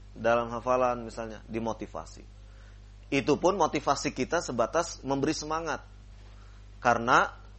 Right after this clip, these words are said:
kemampuan menghafal kan berbeda-beda. Kemampuan intelijensi seseorang berbeda-beda. Tidak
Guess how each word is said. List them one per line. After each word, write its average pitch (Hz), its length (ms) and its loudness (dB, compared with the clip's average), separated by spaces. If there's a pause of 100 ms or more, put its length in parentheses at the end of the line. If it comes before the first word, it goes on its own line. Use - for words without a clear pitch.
(580)
kemampuan 151 640 4
menghafal 147 560 0
kan 180 160 -2
berbeda-beda. 101 720 -2 (720)
Kemampuan 120 800 2 (480)
intelijensi 120 720 2
seseorang 117 640 0
berbeda-beda. 95 720 -6 (560)
Tidak 127 240 2